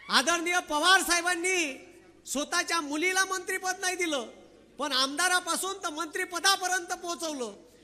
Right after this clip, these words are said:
तरी मात्र पक्ष फोडून हे मलिंदा गँग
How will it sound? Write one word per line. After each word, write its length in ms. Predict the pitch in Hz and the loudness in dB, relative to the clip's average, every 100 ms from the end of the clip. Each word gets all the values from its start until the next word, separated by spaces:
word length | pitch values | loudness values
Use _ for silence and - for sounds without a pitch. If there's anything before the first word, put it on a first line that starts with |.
| - - | -6 4
तरी 240 | 294 403 | 8 8
मात्र 580 | 392 370 381 359 320 277 - - - | 8 4 4 2 2 -2 -10 -16 -8
पक्ष 260 | 302 - | -2 0
फोडून 500 | 349 - 302 359 392 | -2 -2 -6 -4 -2
हे 80 | 320 | -2
मलिंदा 500 | 294 311 349 320 339 | -4 -6 -6 -2 -4
गँग 420 | 262 339 415 359 | 0 6 6 6